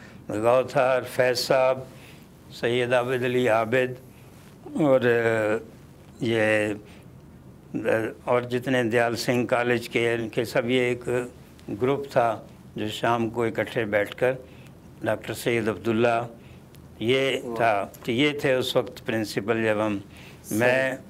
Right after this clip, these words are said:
Speaker 1: तो दाखिला नहीं लेना चाह रहा था, हमारे पास पैसे मार्कशीट के भी नहीं थे।
Speaker 2: अच्छा।
Speaker 1: तीस रुपये की आती थी मार्कशीट।
Speaker 2: वाह।
Speaker 1: तो हमारे स-, जो गवर्नमेंट कॉलेज झंग के एक क्लास फेलो,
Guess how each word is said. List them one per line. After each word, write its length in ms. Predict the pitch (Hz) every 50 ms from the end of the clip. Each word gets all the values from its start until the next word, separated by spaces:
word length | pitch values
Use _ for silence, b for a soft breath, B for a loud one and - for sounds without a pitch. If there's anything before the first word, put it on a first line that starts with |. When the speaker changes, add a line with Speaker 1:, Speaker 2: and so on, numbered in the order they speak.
| - - - -
Speaker 1:
तो 100 | 135 113
दाखिला 420 | 107 120 117 110 113 143 131 123
नहीं 140 | 123 131 131
लेना 280 | 135 131 127 127 127 123
चाह 180 | 117 131 127 123
रहा 160 | 123 131 123
था, 200 | 117 135 131 123
हमारे 240 | 123 120 117 120 117
पास 300 | - 131 120 117 107 -
पैसे 480 | - 113 110 - - 135 120 113 107 - - B B B B B B B B B - - - - -
मार्कशीट 640 | 107 101 113 127 135 131 - - - 156 151 151 151
के 140 | - - 151
भी 140 | 139 131 131
नहीं 260 | 110 110 107 104 104
थे। 160 | 101 - 95
Speaker 2:
अच्छा। 480 | 87 87 - - - - - - - 113
Speaker 1:
तीस 360 | 107 - 147 147 143 - -
रुपये 520 | 135 131 113 107 123 123 120 117 107 98 113 - - -
की 120 | - 120 110
आती 300 | 107 104 104 - 117 101
थी 220 | 95 101 98 98
मार्कशीट। 520 | 95 90 92 92 90 - - - - - - - B B B B B B B 120
Speaker 2:
वाह। 220 | 113 110 107 101
Speaker 1:
तो 200 | 101 - - 107 113
हमारे 420 | 113 113 117 131 135 143 147 143
स-, 180 | 120 - - 143
जो 440 | 131 123 127 120 123 120 120 117 110
गवर्नमेंट 500 | - - 120 120 123 123 127 131 123 -
कॉलेज 380 | - 123 120 123 120 110 95
झंग 340 | 90 107 127 131 143 143 131
के 240 | - 131 117 113 113
एक 100 | 113 - - - - - - - - - - - - - - - -
क्लास 360 | 123 113 117 123 117 - -
फेलो, 380 | - 123 117 123 123 120 82